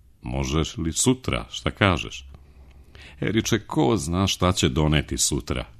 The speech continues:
Kako to misliš, ko zna? Imamo predstavu sutra. Da, nakon koje ćeš opet nestati jer si umoran, zar ne? Zar ti nisi umorna? Možda malo.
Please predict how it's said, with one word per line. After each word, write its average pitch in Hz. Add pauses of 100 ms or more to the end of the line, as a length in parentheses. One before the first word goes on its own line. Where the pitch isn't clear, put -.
(460)
Kako 156
to 71
misliš, 69
ko 67
zna? 65
Imamo 117
predstavu 87
sutra. - (760)
Da, 62 (100)
nakon 78
koje 82
ćeš -
opet 98
nestati 95
jer 65
si -
umoran, 67
zar 67
ne? 80 (1200)
Zar 65 (200)
ti 71
nisi 71
umorna? 58 (640)
Možda 131
malo. 82